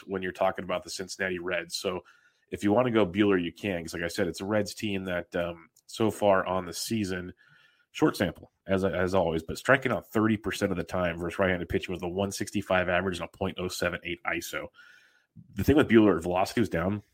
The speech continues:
in Colorado. Could have been colder weather in Colorado. Lots of things that could have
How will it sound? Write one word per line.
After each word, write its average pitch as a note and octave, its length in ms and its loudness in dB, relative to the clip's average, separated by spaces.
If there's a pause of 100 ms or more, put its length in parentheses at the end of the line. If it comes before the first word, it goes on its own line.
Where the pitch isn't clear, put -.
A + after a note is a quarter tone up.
(180)
in G2+ 120 2
Colorado. G#2 460 8
Could F#2 160 -2
have F#2+ 60 2
been F2+ 80 0
colder G2+ 240 4
weather G2 240 4
in F#2 80 -2
Colorado. F#2+ 600 4
Lots F#2 280 -2
of - 60 -10
things G2 180 -2
that F#2 100 -2
could G2+ 120 0
have F2 120 -2